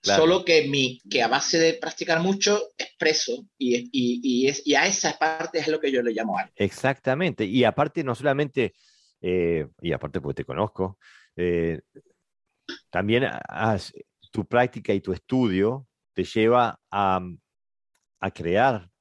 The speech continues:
Speaker 1: eh, metodologías, eh, aspectos técnicos, etcétera, etcétera. Y eso también es parte de la creatividad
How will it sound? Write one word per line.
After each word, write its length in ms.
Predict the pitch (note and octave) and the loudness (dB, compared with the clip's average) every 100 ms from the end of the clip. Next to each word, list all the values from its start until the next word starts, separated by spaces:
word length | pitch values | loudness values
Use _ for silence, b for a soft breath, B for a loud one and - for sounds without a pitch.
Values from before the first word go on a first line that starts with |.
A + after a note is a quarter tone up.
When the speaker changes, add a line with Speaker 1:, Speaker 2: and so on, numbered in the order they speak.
| _ - | _ -10
Speaker 1:
eh, 640 | F#2 E2 D2+ D2 D2 - - _ _ | -6 -4 -4 -6 -8 -14 -20 _ _
metodologías, 920 | E2 - D#2 D2+ - C3+ C3+ F#2+ E2+ - - | -12 -6 -6 -6 -4 -2 0 0 -4 -14 -20
eh, 380 | D2+ C#2 C#2+ C2+ C2 - | -16 -14 -14 -16 -18 -20
aspectos 440 | D#2+ - G#2 F2 | -14 -10 -8 -8
técnicos, 520 | - B2 G#2+ E2+ D2 D#2+ | -4 -4 -4 -10 -14 -20
etcétera, 380 | - E2+ A1+ | -18 -14 -12
etcétera. 400 | B1 - - - - B B B B - | -14 -16 -18 -20 -20 B B B B -6
Y 140 | G#2 | 0
eso 240 | D#3 - - | 0 0 -2
también 300 | G#2 G#2+ F#2+ | 0 0 -2
es 80 | |
parte 320 | - G#2 - F#2+ | 0 -2 0 -2
de 100 | F2 | 0
la 140 | E2 | -2
creatividad 880 | - E2+ E2 - E2+ E2+ F2 F2+ E2 | -4 -4 -4 -6 -4 -2 2 0 -2